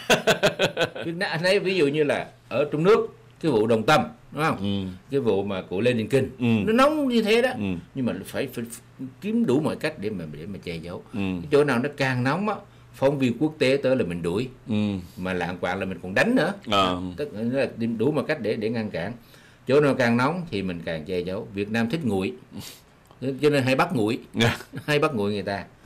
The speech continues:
Speaker 2: Đấy, cho nên đó là cái chuyện đó là nó thuộc về chủ trương, đường lối, cách làm việc của Đảng và Nhà nước. Còn cái việc mà Đảng và Nhà nước luồn lách thế này kia,
Speaker 1: Nhưng mà
Speaker 2: nó
Speaker 1: tôi, tôi thì tôi nghĩ là như vậy. Cái, cái,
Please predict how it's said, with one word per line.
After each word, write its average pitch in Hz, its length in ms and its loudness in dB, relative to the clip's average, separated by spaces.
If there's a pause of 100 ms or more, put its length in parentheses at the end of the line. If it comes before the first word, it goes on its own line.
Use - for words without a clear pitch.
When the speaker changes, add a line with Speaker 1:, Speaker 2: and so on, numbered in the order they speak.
(240)
Speaker 2:
Đấy, 117 140 -4
cho 117 60 2
nên 113 160 4
đó 117 120 2
là 117 100 0
cái 113 180 -4
chuyện 87 200 0
đó 117 80 0
là 80 340 -4 (380)
nó 147 100 2
thuộc 104 280 2
về 85 240 2
chủ 110 260 0 (100)
trương, 127 340 2
đường 85 180 0 (120)
lối, 101 200 -2
cách - 160 -8
làm 78 160 -4
việc 76 160 -8
của 92 60 -8
Đảng 80 260 -6
và 90 60 -8
Nhà 78 200 -8
nước. 107 160 -4 (380)
Còn 92 140 0
cái 101 80 -6
việc 87 200 -2
mà 80 60 -4
Đảng 92 220 -4
và 101 60 -4
Nhà 85 180 -6
nước 139 200 -2
luồn 98 280 -2 (160)
lách 120 140 -4 (120)
thế 147 100 -12
này 80 220 -10
kia, 123 220 -8
Speaker 1:
Nhưng 151 180 0
mà 151 80 2
Speaker 2:
nó 143 80 -4
Speaker 1:
tôi, 185 180 2
tôi 180 160 2
thì 147 100 2
tôi 160 120 -2
nghĩ 190 180 -2
là 202 100 4
như 143 160 2
vậy. 208 380 2
Cái, 165 200 -6
cái, 180 120 -2